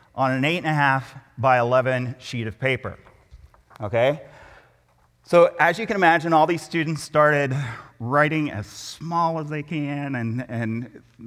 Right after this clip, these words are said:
making sure that their pencils were sharp so that they could fit as much information on that sheet of paper as a po-, as possible. So the day of the test came, and one student came in, and he came into the test,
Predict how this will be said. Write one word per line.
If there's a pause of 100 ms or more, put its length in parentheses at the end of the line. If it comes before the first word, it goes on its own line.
(120)
making
sure
that
their
pencils
were
sharp (480)
so
that
they
could (200)
fit
as
much (100)
information (400)
on
that
sheet
of
paper
as
a
po-,
as
possible. (1600)
So
the
day
of
the
test
came, (1000)
and
one
student
came
in, (1600)
and
he
came
into
the
test,